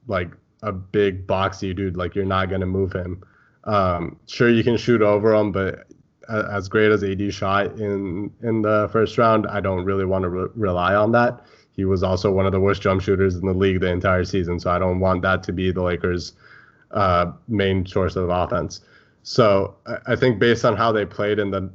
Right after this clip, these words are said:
in the last four games against the Blazers, where they got A D, uh, the ball on the move with space going towards the rim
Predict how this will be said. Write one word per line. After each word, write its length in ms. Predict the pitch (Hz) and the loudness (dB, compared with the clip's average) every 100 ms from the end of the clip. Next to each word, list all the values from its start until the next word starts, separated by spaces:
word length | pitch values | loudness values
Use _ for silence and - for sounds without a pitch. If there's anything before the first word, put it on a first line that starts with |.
| - | -10
in 260 | 104 95 | -6 -4
the 260 | 92 92 90 | -2 -2 -4
last 460 | 87 90 98 92 - | -4 0 0 -2 -4
four 280 | 123 139 | 4 4
games 520 | 131 110 101 95 92 - _ _ _ | 4 2 0 -4 -8 -18 _ _ _
against 240 | 107 104 | -2 -2
the 60 | 104 | -2
Blazers, 460 | 95 98 95 101 92 | -2 -2 0 -2 -2
where 160 | 98 | -2
they 120 | 95 95 | -2 0
got 220 | 98 95 | 0 0
A 120 | 95 | -2
D, 200 | 98 98 101 - _ | -2 -2 -2 -6 _
uh, 220 | 101 95 90 | -4 -2 -2
the 140 | 90 | -2
ball 240 | 92 95 | 0 0
on 140 | 92 87 | 0 -4
the 60 | |
move 460 | 87 113 127 120 110 | -2 6 6 6 2
with 160 | 98 - | -4 -8
space 540 | - 113 113 110 - | -2 4 4 4 -2
going 380 | - 104 101 95 | 0 2 2 0
towards 380 | - 107 107 98 | 0 0 0 2
the 140 | 107 | 2
rim 400 | 110 107 104 | 4 2 0